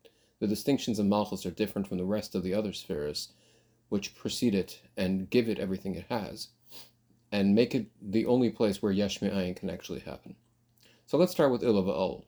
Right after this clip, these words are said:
Ilah V'Alul means sort of like a chain reaction, in which each lower, um, link is connected to the link above it. And this is something that we're very used to in our own bodies, say, for example, our emotions or our,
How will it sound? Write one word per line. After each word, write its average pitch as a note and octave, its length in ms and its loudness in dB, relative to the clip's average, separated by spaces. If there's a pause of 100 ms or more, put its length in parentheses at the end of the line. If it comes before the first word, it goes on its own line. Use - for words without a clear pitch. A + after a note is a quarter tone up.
(140)
Ilah C#3 260 4
V'Alul G2 440 2
means G2 400 0
sort B2 220 0
of G#2 80 -4
like G2+ 180 -2
a - 60 -14
chain G2+ 340 0
reaction, F2+ 560 -4 (560)
in G#2 80 0
which G#2+ 180 0
each - 480 -2 (220)
lower, A#2+ 560 4 (640)
um, G2 320 0
link A2+ 500 2
is G2+ 120 -10
connected A2+ 420 0
to - 80 -4
the G2 60 0
link F#2+ 260 -2
above G#2 320 0
it. - 140 -8 (1900)
And A2+ 180 6
this D3 140 4
is C#3 100 2
something A#2 280 0
that G#2+ 120 2
we're G#2 400 2
very G2+ 280 2
used G2 260 0
to G2 180 0
in F#2+ 80 0
our F#2 160 -2
own C3 140 4
bodies, F#2 380 -2
say, G2 240 -2
for G2+ 180 -4
example, F#2+ 440 -4
our F#2+ 200 -2
emotions F#2+ 640 0
or F#2 140 -4
our, F#2 320 -6